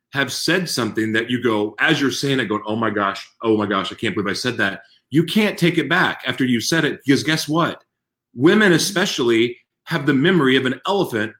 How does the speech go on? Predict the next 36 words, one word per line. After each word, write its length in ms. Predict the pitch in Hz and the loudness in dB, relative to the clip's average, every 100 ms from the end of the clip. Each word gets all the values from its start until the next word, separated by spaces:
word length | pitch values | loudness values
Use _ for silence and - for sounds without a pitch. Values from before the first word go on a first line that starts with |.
| _ | _
when 140 | 139 147 | -4 -2
it 100 | 151 | -2
comes 300 | 156 180 202 | -4 -2 -2
to 100 | 165 | -2
things 340 | - 110 107 | -2 -2 -2
like 160 | 120 117 131 | -2 -4 -2
you 120 | 139 | -4
say. 520 | 139 170 202 80 76 _ _ | -2 -4 -2 -4 -8 _ _
You 120 | 151 | -6
can't 340 | 165 202 214 - | -4 -4 -4 -4
say 360 | - 190 185 - - | 0 0 0 -4 -2
anything 800 | 262 262 196 - 104 107 113 110 _ _ _ _ - | 2 4 2 2 0 0 -4 -10 _ _ _ _ -6
like, 240 | 151 160 | -6 -4
like 260 | 151 185 196 | -2 -2 0
that, 180 | 160 135 | -2 -2
because 200 | - 165 - | 0 0 0
it, 200 | 156 - - | -4 -6 -4
even 240 | 190 196 220 | -2 2 0
if 100 | 196 | 2
you 80 | 175 | 4
don't 200 | 175 135 131 | 4 4 4
mean 180 | 139 160 | 4 2
it, 220 | 190 - - _ _ _ 113 | 0 -6 -20 _ _ _ -4
they'll 200 | 135 135 | -4 -2
always 380 | 131 135 127 110 | -2 2 2 2
remember 440 | 110 113 135 90 | 0 0 -2 -6
it. 120 | 85 - _ _ _ _ _ | -10 -18 _ _ _ _ _
For 120 | - 151 | 0 2
some 360 | - 185 185 | 2 4 6
reason, 520 | 151 156 156 185 190 - | 6 6 6 4 0 -2
I 100 | 147 | -2
have 220 | 160 160 147 | 0 -2 -2
that 180 | 131 - | -4 -4
same 360 | - 139 127 | -6 -4 -4
thing. 420 | 117 139 120 85 _ _ _ _ _ - | -4 -6 -6 -8 _ _ _ _ _ -4
Like, 220 | 120 117 | -4 -4